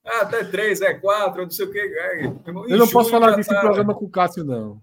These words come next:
Speaker 2: Programa com o Cássio não posso falar isso, não. Mas
Speaker 1: Não, né? Eu
Speaker 2: qualquer
Speaker 1: já, eu já
Speaker 2: cinco,
Speaker 1: sei das contas.
Speaker 2: qualquer cinco que Gustavo Coutinho, a turma tá pagando, viu?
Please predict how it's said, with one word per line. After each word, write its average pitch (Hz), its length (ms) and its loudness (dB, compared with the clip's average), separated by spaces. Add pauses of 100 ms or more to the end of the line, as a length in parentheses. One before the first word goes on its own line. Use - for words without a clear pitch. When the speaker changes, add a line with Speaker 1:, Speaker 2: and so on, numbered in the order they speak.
Speaker 2:
Programa 180 280 -2
com 180 60 -14
o 170 40 -14
Cássio 170 240 -2
não 190 80 -6
posso 175 200 -4
falar 165 200 -2
isso, 151 160 -8
não. 123 120 -6
Mas 247 240 -6
Speaker 1:
Não, 392 380 -6
né? 320 80 -8 (380)
Eu 269 120 8
Speaker 2:
qualquer 277 260 8
Speaker 1:
já, - 140 0
eu 233 60 8
já 254 100 8
Speaker 2:
cinco, 269 220 -2
Speaker 1:
sei - 80 -14
das - 120 -18
contas. - 280 -6
Speaker 2:
qualquer 247 420 2
cinco 240 280 -4
que 262 80 -4
Gustavo 247 320 -2
Coutinho, 233 340 0
a 240 40 -4
turma 277 200 -2
tá 285 100 0
pagando, 208 520 -2
viu? 175 200 -10